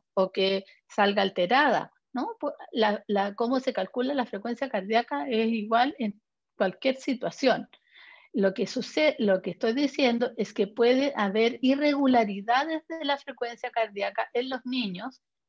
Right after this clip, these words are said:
y aún ser normal. De hecho, eso se llama arritmia fásica y puede ser, ah, puede inclusive, eh,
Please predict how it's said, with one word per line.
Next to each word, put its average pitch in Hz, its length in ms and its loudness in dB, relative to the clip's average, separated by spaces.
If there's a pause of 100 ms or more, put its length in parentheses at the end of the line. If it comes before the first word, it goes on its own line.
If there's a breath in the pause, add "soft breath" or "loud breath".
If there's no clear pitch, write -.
y 330 140 4
aún 269 420 4
ser 220 440 2
normal. 226 560 -2 (160)
De 208 240 2
hecho, 247 240 -4 (240 loud breath)
eso 220 180 -2
se 226 240 0
llama 220 420 0
arritmia 196 680 -2
fásica 208 580 -4 (240)
y 220 120 -2
puede 202 360 0
ser, 202 340 -8 (140)
ah, 196 320 0 (300)
puede 208 300 0
inclusive, 262 880 -6
eh, 196 460 -2